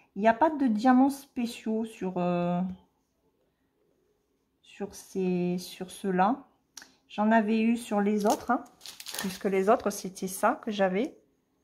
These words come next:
Il était super joli, celui-là. Il n'y avait pas beaucoup à faire, hein.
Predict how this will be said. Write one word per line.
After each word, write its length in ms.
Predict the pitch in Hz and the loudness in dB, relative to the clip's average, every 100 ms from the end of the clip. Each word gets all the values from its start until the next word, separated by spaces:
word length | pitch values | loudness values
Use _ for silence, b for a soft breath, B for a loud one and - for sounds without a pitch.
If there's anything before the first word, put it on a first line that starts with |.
| _ _ _ _ _ - | _ _ _ _ _ -16
Il 80 | 196 | -8
était 200 | 165 175 | -8 -6
super 340 | 175 208 247 226 | -8 0 2 2
joli, 280 | 185 180 | 2 0
celui-là. 420 | 190 - 156 160 185 _ _ _ | -4 -8 -6 -6 -8 _ _ _
Il 40 | - | -6
n'y 40 | |
avait 100 | 190 | -2
pas 120 | 196 | 2
beaucoup 320 | 330 330 - 226 | 2 0 0 0
à 60 | |
faire, 340 | 208 - 196 | 0 -2 -2
hein. 60 | 233 | -2